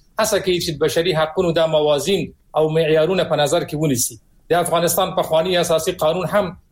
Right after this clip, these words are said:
دغه معیارونه تر ډیره کچه په خپل، ا، ا، ا، دغه کې، ا، په خپل موادو کې تسجیل کړي وو یا انعکاس ورته ورکړي وو.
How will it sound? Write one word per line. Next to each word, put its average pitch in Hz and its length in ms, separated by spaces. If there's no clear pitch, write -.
دغه 175 200
معیارونه 165 600
تر 151 120
ډیره 190 340
کچه 170 220
په 160 120
خپل، 175 240
ا، 151 60
ا، 147 120
ا، - 20
دغه 156 260
کې، 170 200
ا، 143 200
په 151 60
خپل - 180
موادو 170 380
کې 160 180
تسجیل 156 320
کړي 170 260
وو 107 120
یا 170 140
انعکاس 175 500
ورته 156 200
ورکړي 120 360
وو. 113 120